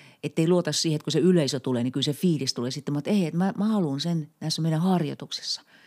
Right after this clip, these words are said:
Että mä haastan koko ajan, niin kuin, että se pitää olla myöskin siellä harjoituksissa. Ja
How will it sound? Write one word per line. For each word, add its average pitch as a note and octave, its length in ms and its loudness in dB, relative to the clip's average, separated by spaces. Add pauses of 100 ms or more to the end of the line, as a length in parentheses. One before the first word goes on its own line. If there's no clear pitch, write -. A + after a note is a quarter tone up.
(120)
Että D3 140 -4
mä D#3+ 40 2
haastan F3 480 0
koko D3+ 340 -2
ajan, B2 260 -4
niin - 140 -10
kuin, - 100 -10
että - 80 -12
se - 60 -10
pitää C#3 240 -6
olla B2+ 100 -4
myöskin C3+ 320 -6
siellä C3+ 180 -10
harjoituksissa. B2 720 -8
Ja D2+ 160 -10